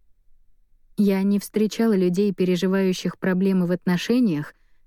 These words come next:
которые не находились бы под влиянием дьявольской магии взаимного отречения.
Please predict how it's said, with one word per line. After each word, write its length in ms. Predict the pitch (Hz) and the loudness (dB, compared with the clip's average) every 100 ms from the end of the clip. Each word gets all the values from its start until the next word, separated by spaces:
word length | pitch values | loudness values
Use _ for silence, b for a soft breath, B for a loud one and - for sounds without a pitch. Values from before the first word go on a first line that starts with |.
| _ | _
которые 500 | 208 185 208 202 202 | -4 0 0 2 2
не 120 | 202 | 0
находились 600 | 208 196 202 208 220 185 | 0 0 0 0 0 0
бы 140 | 180 | -2
под 200 | 175 196 | -2 -2
влиянием 640 | 175 185 185 208 196 185 190 | 0 0 2 2 2 2 2
дьявольской 640 | 180 196 165 156 - - 160 | 2 0 0 -4 -4 -2 2
магии 460 | 170 240 220 220 | 2 2 2 0
взаимного 680 | 196 165 156 151 180 165 165 | 0 -2 -2 0 0 0 0
отречения. 800 | 156 170 165 - 151 143 147 | -2 -2 -2 -2 -4 -4 -8